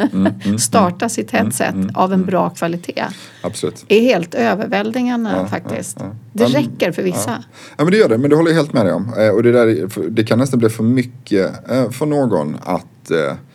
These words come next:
Speaker 1: som bara hoppar in i ett väldigt interaktivt spel
Speaker 2: Mm.
Speaker 1: eller miljö direkt. Alltså, du skulle nästan kunna jämföra, jag gör väldigt många jämförelser oftast med att ta körkort.
Speaker 2: Mm.
Speaker 1: Eh, skulle du se, hoppa direkt in i en bil och så bara,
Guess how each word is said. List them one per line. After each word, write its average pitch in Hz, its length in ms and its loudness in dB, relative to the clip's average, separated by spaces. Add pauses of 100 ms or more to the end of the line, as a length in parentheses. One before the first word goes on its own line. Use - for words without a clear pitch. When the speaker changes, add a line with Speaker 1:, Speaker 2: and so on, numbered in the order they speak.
(480)
Speaker 1:
som 101 160 -4
bara 92 160 4
hoppar 98 260 0
in 92 120 2
i - 20 2
ett 82 100 -2
väldigt 85 460 0
interaktivt 82 760 -6
spel 98 400 0
Speaker 2:
Mm. 87 120 2
Speaker 1:
eller 85 160 0
miljö 87 400 0
direkt. 107 560 -4 (300)
Alltså, 110 160 -4
du 120 160 -4
skulle 151 160 -4
nästan 160 220 -4
kunna 139 140 -2
jämföra, 135 360 0
jag 107 140 2
gör 113 140 0
väldigt 117 300 0
många 117 180 2
jämförelser 101 460 -2
oftast 95 280 -4
med 87 80 -6
att - 60 -8
ta - 100 -2
körkort. - 460 -2 (260)
Speaker 2:
Mm. 101 220 -4 (500)
Speaker 1:
Eh, - 40 -10
skulle 131 240 -4
du 127 60 2
se, - 140 -2
hoppa 135 240 -2
direkt 139 360 -4
in 113 120 0
i - 20 0
en 95 120 0
bil 120 340 4
och 101 120 -4
så 107 100 -8
bara, 98 200 2